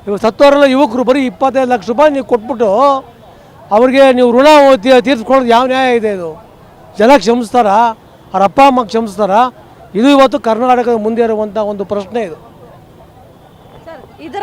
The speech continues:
Speaker 2: ಜೊತೆಗೆ ಇದೀಗ ನೀವೇನು ಇವತ್ತು ಪ್ರತಿಭಟನೆಯನ್ನ ಮಾಡ್ತಾ ಇದ್ದೀರೋ ಈ ವಿಷಯವನ್ನ ಇದೀಗ ಕಾಂಗ್ರೆಸ್ ನಾಯಕರು ಅಂಗಿಸ್ತಾ ಇರುವಂಥದ್ದು. ಅಂದ್ರೆ ಹೆಣಗಳ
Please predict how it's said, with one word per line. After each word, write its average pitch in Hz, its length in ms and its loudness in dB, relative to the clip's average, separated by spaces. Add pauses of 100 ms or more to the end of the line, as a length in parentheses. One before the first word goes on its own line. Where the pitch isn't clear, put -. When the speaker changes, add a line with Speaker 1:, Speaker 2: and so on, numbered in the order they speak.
Speaker 2:
ಜೊತೆಗೆ 294 420 -10
ಇದೀಗ 320 240 -12
ನೀವೇನು 320 360 -8
ಇವತ್ತು 330 200 -6
ಪ್ರತಿಭಟನೆಯನ್ನ 320 580 -14
ಮಾಡ್ತಾ 262 320 -12
ಇದ್ದೀರೋ 247 200 -14
ಈ 370 200 -14
ವಿಷಯವನ್ನ 381 480 -12
ಇದೀಗ 320 200 -10
ಕಾಂಗ್ರೆಸ್ 294 480 -12
ನಾಯಕರು 285 640 -10
ಅಂಗಿಸ್ತಾ 320 480 -12
ಇರುವಂಥದ್ದು. 247 320 -16
ಅಂದ್ರೆ 302 460 -10
ಹೆಣಗಳ 480 440 -8